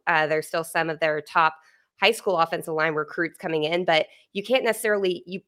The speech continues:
or you, I should say, you don't necessarily want to expect to start true <laughs> freshman offensive linemen. I mean, that's a position, that and quarterback are the two positions you don't want to have to start true freshmen unless you absolutely have to, or unless you have an absolute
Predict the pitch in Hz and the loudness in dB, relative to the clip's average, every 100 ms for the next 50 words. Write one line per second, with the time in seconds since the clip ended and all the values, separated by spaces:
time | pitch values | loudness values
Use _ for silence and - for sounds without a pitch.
0 | _ - 180 175 175 175 190 160 151 151 | _ 2 2 0 -4 -2 -4 -6 -8 2
1 | 196 262 175 - 175 165 160 170 160 - | 4 4 -2 -2 0 0 0 0 0 -4
2 | - - 208 185 - - 170 - 170 165 | -6 2 2 2 -6 -12 -12 0 0 0
3 | - 196 180 214 202 - 196 165 165 165 | -2 -2 0 0 -2 0 2 4 4 0
4 | 156 147 160 202 185 151 147 151 160 180 | -4 -2 2 4 4 2 0 4 4 4
5 | 185 170 170 170 - 160 156 _ _ 180 | -2 -8 -4 -2 -2 -4 -4 _ _ 4
6 | 226 170 - 214 190 143 147 151 151 202 | 4 2 2 2 4 2 0 -2 -4 -8
7 | 160 185 190 170 160 180 196 175 - _ | -6 -6 -4 -4 -2 2 2 0 -8 _
8 | _ _ 175 175 190 - 180 175 - - | _ _ 2 4 4 0 -2 -2 -2 0
9 | 180 170 - 190 185 190 190 170 160 170 | 2 2 0 -2 -2 -2 -2 0 0 0
10 | 147 165 165 160 156 165 170 185 - 233 | 2 2 2 -4 -2 0 4 2 2 -2
11 | 240 233 180 170 170 170 190 175 165 165 | -2 2 4 4 2 0 -2 0 2 2
12 | 160 165 - 170 160 147 | 4 4 0 -4 0 0